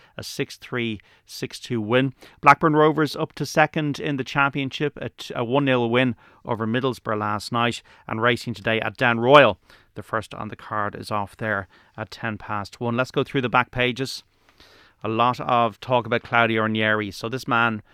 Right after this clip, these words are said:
managed Leicester City to win the Premier League title back in twenty sixteen, sacked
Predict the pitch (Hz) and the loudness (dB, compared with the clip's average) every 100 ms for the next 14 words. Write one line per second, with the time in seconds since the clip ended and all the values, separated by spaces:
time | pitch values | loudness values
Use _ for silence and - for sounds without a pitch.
0 | _ _ _ - 120 127 123 110 127 - | _ _ _ 0 4 4 2 2 0 0
1 | 117 - 117 113 - 110 104 - - 127 | -6 -4 -4 -4 -6 -6 -6 -4 0 0
2 | 120 117 - 113 113 127 - - 110 110 | 0 -2 -2 -4 -4 -8 -14 -12 -10 -8
3 | 98 107 104 - 110 - 110 104 - 135 | -8 -8 -8 -10 -14 -8 -8 -8 -4 0
4 | 120 - - | 0 0 -18